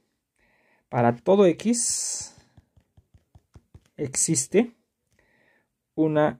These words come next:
M X tal mayor que cero, tal que la norma de T de X es menor o igual que M X, y aquí viene lo importante,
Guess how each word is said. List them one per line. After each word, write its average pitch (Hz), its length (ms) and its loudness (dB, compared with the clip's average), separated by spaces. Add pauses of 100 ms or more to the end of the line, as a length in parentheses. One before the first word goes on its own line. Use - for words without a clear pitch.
M 143 360 0
X - 680 -4 (2500)
tal 139 340 2
mayor 127 320 -2
que - 80 -8
cero, 185 420 0 (640)
tal 151 220 0
que 190 180 0
la 135 200 -4
norma 165 640 2 (640)
de 143 220 -4
T 151 260 2
de 160 160 4
X - 680 -4 (680)
es 139 160 -12
menor 143 360 -2
o 143 40 2
igual 135 260 2
que 135 160 -4
M 143 180 0
X, 170 300 -8
y 151 80 0
aquí 139 180 -2
viene 170 160 4
lo 165 60 2
importante, 180 440 -2